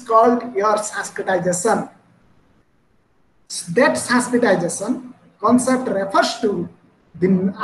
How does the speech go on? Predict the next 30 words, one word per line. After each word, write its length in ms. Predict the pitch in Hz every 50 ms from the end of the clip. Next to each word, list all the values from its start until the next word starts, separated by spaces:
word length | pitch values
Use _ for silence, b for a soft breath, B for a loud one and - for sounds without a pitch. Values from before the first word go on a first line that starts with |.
| 190 208
idea 360 | 247 254 247 269 285 294 277
of 360 | 262 254 254 247 - 226 -
vertical 560 | - 175 180 175 208 196 208 214 208 202 196
ties. 480 | - 269 254 - 175 - - - - - _ _ _ _ _ _ _ _ _ _ _ _
You 240 | 226 269 349 349 349
must 400 | 339 262 247 285 269 247 - -
have 420 | - - - - 233 269 269 - - - - 214
idea 320 | 208 196 196 240 240 247 240 -
about 260 | - 202 196 185 185
your 200 | 196 202 190 180 -
village. 380 | 180 233 269 202 147 127 - - - - _ _ _ _ _ _ _ _ _ _ _ _ _ _ _ _ _ _ _ _ _ _ _
You 160 | 220 262 311
must 260 | 302 294 294 254 247
have 160 | - 240 247 214
heard 480 | 202 170 - - 220 254 294 302 294
about 280 | 254 294 285 277 269 269
a 120 | 262 240 247
caste 400 | - 262 247 233 226 - - -
called 220 | - 247 254 254 220 196 170 -
Vaishnava. 720 | 214 220 220 214 214 - 247 254 247 254 - - - - _ _ _ _ _ _ _ _ _ _ _ _ _ _ _ _ _ _ _ _
The 80 | - 180
Vaishnavas 840 | 170 - 175 - 254 285 - - 330 302 247 220 196 190 - - - - _ _ _ _ _ _ _ _ _ _ _ _ _ _ _ _ _ _ _ _ _
claim 280 | 254 269 294 294 277
equal 380 | 262 277 269 - - 330 330 339
status 480 | 277 - - 233 202 - - 254 247 -
to 180 | - - 254 254
that 200 | 247 262 262 262
of 160 | 269 262 254
a 60 | 254
Brahmin. 520 | 254 254 233 220 202 175 170 - - -